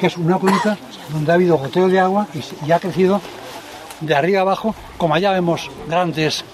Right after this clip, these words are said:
columnas, algunas que llegan al suelo, si miramos de arriba a la derecha, se ven las, los, las columnas y algunas son gruesas arriba y más finas abajo,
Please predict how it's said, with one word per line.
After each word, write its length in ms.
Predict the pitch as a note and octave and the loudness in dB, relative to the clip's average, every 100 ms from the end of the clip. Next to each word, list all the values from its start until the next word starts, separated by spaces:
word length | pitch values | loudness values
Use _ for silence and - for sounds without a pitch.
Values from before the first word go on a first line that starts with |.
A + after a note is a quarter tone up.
| - | -4
columnas, 480 | D#3+ F3 E3 G3 - | 0 0 0 -2 -2
algunas 360 | - C#3 F#3+ E3+ | -4 0 2 0
que 120 | E3 | 0
llegan 200 | D#3 F3 E3 | 2 2 2
al 100 | C3+ | 2
suelo, 220 | F3 G3+ - D4 - - G#4+ - - | 0 0 -4 -10 -10 -10 -10 -10 -8
si 140 | - | -4
miramos 280 | C#3+ F#3 A#3 | -2 0 0
de 120 | G3 G3+ | 0 2
arriba 240 | F#3 E3+ | 2 0
a 20 | |
la 60 | D#3 | 0
derecha, 340 | E3 G3 G#3 F3+ D#3+ - - C3+ C3 - - D3 - | 0 0 -2 -6 -10 -14 -16 -18 -18 -14 -10 -10 -10
se 180 | - D#3+ | -6 -2
ven 180 | D#3 G3 | 0 2
las, 280 | F3+ D3+ - | 2 0 -4
los, 280 | D3+ C3+ - - - - - | -10 -10 -10 -14 -18 -16 -2
las 140 | D#3 | -2
columnas 460 | - E3 G#3 A3+ - - - - - - - - | 0 2 4 2 0 -8 -14 -14 -16 -14 -14 -4
y 100 | E3+ | 2
algunas 500 | C#3 D3 A3+ G#3 - - - - - - - B2 C3+ | 4 6 4 2 0 -8 -12 -12 -14 -16 -14 -14 -6
son 240 | F#3 F3+ | -2 -2
gruesas 300 | C#3 F3 G#3 | 0 0 0
arriba 320 | G3+ G#3 G#3+ A3+ | 2 2 0 0
y 100 | E3 | -2
más 160 | D#3 D3 | -2 -2
finas 220 | D#3+ C#3 | -4 -2
abajo, 240 | G#3 - | -2 -4